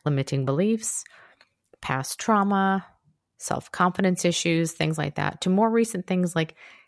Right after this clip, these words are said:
anxiety and stress. I've got four books that I want to share with you, but I'm, I'm only gonna cover one today. I don't wanna overwhelm you,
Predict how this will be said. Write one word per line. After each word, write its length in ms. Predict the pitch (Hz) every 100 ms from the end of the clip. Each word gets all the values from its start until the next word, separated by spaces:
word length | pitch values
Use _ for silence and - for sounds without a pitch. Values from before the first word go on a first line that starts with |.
| -
anxiety 540 | 202 185 196 185 170 151
and 140 | 139
stress. 580 | - 185 - - - - _ _ _ _ _ _ _ _ _ _ _ -
I've 140 | 170
got 180 | 185 -
four 240 | - 233 254
books 480 | 170 160 - - - _ _ _ _ _ -
that 80 | 160
I 40 |
want 140 | 165
to 40 | 170
share 200 | - 147
with 180 | 143 147
you, 80 |
but 200 | 131 143 -
I'm, 160 | - 156 -
I'm 160 | 160 -
only 200 | 175 208
gonna 180 | 208 202
cover 440 | - 156 151 - 165
one 320 | 135 127 127
today. 400 | - - - - _ -
I 140 | 143 143
don't 120 | 147
wanna 220 | 156 151
overwhelm 460 | 170 190 180 160 151
you, 360 | 143 175 220